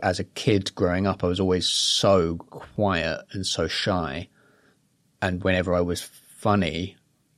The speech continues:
it felt good. But, like, and it, and it didn't make, it made people want to be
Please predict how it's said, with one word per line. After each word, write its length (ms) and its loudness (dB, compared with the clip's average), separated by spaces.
it 160 -8
felt 420 -2
good. 360 0
But, 140 4
like, 400 0
and 160 0
it, 200 -6
and 200 -2
it 160 -6
didn't 260 0
make, 480 -4
it 140 2
made 160 4
people 240 2
want 280 0
to 120 -6
be 400 -2